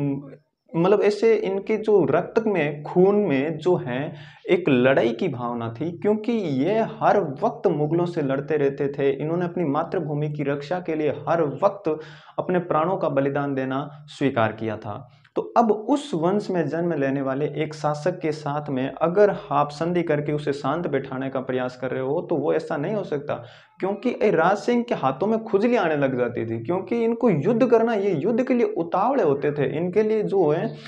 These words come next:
रक्त उबाले मारना लगता था कि हमें कैसे युद्ध करना है। तो इन, अ, जब मुगल मेवा-, मुगल शासक ने इनको ये स-, भेजा कि भाई, आप ये क्या करवा रहे हो, तो यहाँ पर जो मुगल शासक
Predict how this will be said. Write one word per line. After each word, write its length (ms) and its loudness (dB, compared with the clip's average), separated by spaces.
रक्त 320 2
उबाले 420 6
मारना 340 2
लगता 320 0
था 160 -4
कि 220 -2
हमें 220 -2
कैसे 280 2
युद्ध 320 2
करना 260 -2
है। 140 -10
तो 360 -4
इन, 240 0
अ, 500 0
जब 220 0
मुगल 500 2
मेवा-, 380 -4
मुगल 300 4
शासक 400 -2
ने 80 -2
इनको 340 2
ये 140 4
स-, 120 -6
भेजा 480 -2
कि 60 4
भाई, 500 4
आप 180 4
ये 80 6
क्या 180 4
करवा 280 4
रहे 140 0
हो, 100 -4
तो 360 -2
यहाँ 260 2
पर 300 2
जो 340 0
मुगल 320 0
शासक 360 0